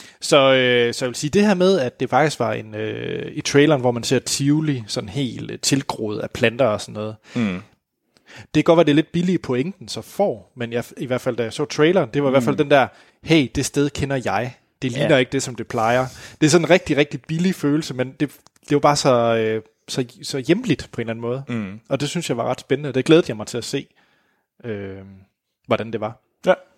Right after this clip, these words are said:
Speaker 1: Nå, Troels. Nu har du set fire afsnit.
Speaker 2: Ja.
Speaker 1: Og uden at komme ind på spoilers af, hvad der sker i de fire afsnit, hvad, hvad synes du så om The Rain?
Speaker 2: Jeg synes, det er hårdt, at jeg skal starte.
Speaker 1: Hvorfor?
Speaker 3: Det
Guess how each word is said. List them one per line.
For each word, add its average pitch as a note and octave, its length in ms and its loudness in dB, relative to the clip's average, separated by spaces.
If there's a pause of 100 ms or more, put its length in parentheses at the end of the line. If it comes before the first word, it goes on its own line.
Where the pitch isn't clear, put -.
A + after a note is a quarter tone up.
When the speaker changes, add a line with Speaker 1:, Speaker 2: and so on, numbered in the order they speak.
(1080)
Speaker 1:
Nå, C#3 180 6 (500)
Troels. C3+ 680 0 (640)
Nu F3 80 2
har G3+ 80 6
du G3+ 80 4
set G3 260 4
fire F3+ 240 2
afsnit. - 440 0 (220)
Speaker 2:
Ja. G#2 120 -6 (680)
Speaker 1:
Og C#3 120 -2
uden E3 180 2
at D#3+ 100 4
komme C3+ 120 -4
ind C#3+ 60 -6
på - 80 -14
spoilers C3 420 4
af, A#2+ 120 2
hvad - 100 -8
der - 60 -6
sker F3 260 4
i A#2+ 60 0
de A#2+ 100 -8
fire C3+ 180 0
afsnit, B2+ 320 0
hvad, C#3 440 4
hvad D3 100 -2
synes F#3+ 220 -4
du C#3 100 -6
så - 120 0
om B2+ 380 -2
The A#2+ 100 -2 (120)
Rain? A2 460 -8 (1080)
Speaker 2:
Jeg - 60 -18
synes, - 100 -12
det G#2 120 0
er F2 60 -2
hårdt, G2+ 360 2
at F2 60 -6
jeg F2+ 100 -4
skal - 120 -14
starte. - 340 -8 (800)
Speaker 1:
Hvorfor? - 140 2
Speaker 3:
Det C3+ 80 2